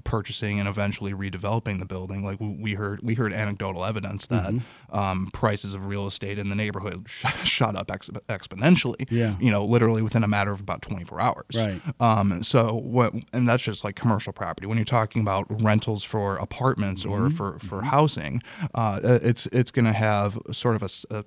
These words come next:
Speaker 1: almost a seismic impact when you talk about the nu-, the number of people from Ford that could be moving down there, and not to mention the fact that the, the, the multifamily rental and, uh, for sale market is doing really well right now in,
Speaker 2: Mm-hmm.
Speaker 1: in, in the city, in, in, in a lot of neighborhoods.
Speaker 2: Mm-hmm.
Speaker 1: There's,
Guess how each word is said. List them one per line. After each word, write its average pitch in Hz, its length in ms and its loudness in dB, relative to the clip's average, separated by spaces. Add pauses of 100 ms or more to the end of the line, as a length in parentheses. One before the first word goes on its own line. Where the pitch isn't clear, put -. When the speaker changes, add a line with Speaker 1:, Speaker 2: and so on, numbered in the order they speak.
(100)
Speaker 1:
almost 120 260 0
a 76 60 -16
seismic 117 540 -2
impact 110 400 0
when 107 100 -8
you 92 40 -8
talk 107 280 -4
about 104 240 -6
the 110 40 -6
nu-, 110 200 -2
the 107 120 -8
number 117 220 2
of 135 80 2
people 117 480 0
from 117 240 0
Ford 101 300 -2
that 95 100 -6
could 123 160 0
be 113 100 -2
moving 107 340 -2
down 117 340 4
there, 95 200 -2 (300)
and 110 140 2
not 113 160 4
to - 100 2
mention 120 260 6
the 107 60 2
fact 107 300 0
that 104 220 -4
the, 101 340 -4
the, 104 440 -4
the 113 220 -4
multifamily 104 760 0
rental 117 460 2
and, 101 420 -2
uh, 98 260 -2
for 107 160 -10
sale 151 240 2
market 90 280 -2
is 92 100 -14
doing 98 400 -4
really 113 320 0
well 110 220 4
right - 220 -6
now 85 220 -2
in, 120 180 2
Speaker 2:
Mm-hmm. 104 100 -4
Speaker 1:
in, 104 180 -4
in 101 160 -4
the 90 80 -8
city, 82 280 -6
in, 110 160 2
in, 104 320 0
in 120 120 4
a 107 60 2
lot 98 220 -4
of - 80 -12
neighborhoods. - 480 -14
Speaker 2:
Mm-hmm. 113 60 0 (120)
Speaker 1:
There's, 135 220 0